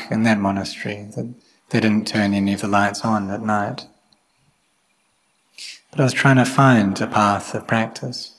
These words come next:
trying to find a way to train my mind. And so I'd read many Dhamma books and go to, uh, some more well-known monasteries in order to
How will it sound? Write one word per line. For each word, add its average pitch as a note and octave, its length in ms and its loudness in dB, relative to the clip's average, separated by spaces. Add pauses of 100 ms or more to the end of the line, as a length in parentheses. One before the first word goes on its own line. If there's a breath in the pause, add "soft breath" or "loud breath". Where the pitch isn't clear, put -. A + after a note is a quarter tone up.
(360 soft breath)
trying G#2+ 200 0
to G#2 60 2
find G#2 380 2
a G2 60 0
way G2+ 440 2
to G2+ 380 -6 (380)
train A2+ 400 0
my G2 140 0
mind. G2 460 -2 (1120)
And C3+ 240 -2
so A#2 120 0
I'd G#2 360 0
read A2 220 4
many G#2+ 220 4
Dhamma G2+ 320 2
books - 500 -2
and G2+ 140 -4
go G2+ 240 2
to, G2+ 480 -2 (680)
uh, B2 120 -6 (480)
some G2+ 560 -2 (800)
more G#2 340 4
well-known G#2 560 4
monasteries G#2 800 -2
in - 120 -6
order G#2+ 360 0
to G2+ 440 -2